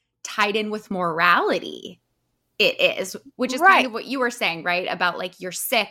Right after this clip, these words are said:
Speaker 1: or I think what's
Speaker 2: Dirty.
Speaker 1: interest-, yes, dirty. I think it's so
Speaker 2: Mm-hmm.
Speaker 1: interesting too with, like, hygiene or with, we assume, I think, sometimes that people with acne or who struggle with their skin don't have good hygiene or are lazy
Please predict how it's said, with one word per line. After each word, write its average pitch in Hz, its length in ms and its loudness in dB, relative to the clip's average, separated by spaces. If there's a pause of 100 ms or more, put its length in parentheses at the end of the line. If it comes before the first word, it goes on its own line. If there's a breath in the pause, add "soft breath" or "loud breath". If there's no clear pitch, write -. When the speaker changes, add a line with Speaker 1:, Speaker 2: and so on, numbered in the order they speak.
Speaker 1:
or 165 340 -4
I 214 80 0
think 233 240 8
what's 160 160 0
Speaker 2:
Dirty. 147 80 -10
Speaker 1:
interest-, 240 480 -4
yes, 262 560 0
dirty. 233 440 2
I 185 120 0
think 240 180 -4
it's 247 200 -2
so 254 160 4
Speaker 2:
Mm-hmm. 226 80 4
Speaker 1:
interesting 233 420 -2
too 247 200 -4
with, 220 180 -4
like, 190 160 -2
hygiene 214 680 -4
or 190 180 -4
with, 202 200 -6 (420 loud breath)
we 226 140 4
assume, 240 400 2
I 233 120 6
think, 214 220 -2
sometimes 202 480 -4
that 202 200 -4
people 190 520 -2
with 190 260 0 (640 soft breath)
acne 220 420 -2
or 196 80 -4
who 185 160 -12
struggle 196 600 -4
with 196 140 -8
their 185 140 -4
skin 196 640 -6 (300)
don't 220 260 -2
have 214 280 0
good 214 160 -2
hygiene 202 720 -6 (420 loud breath)
or 196 560 2 (100)
are 202 120 -2
lazy 175 800 -4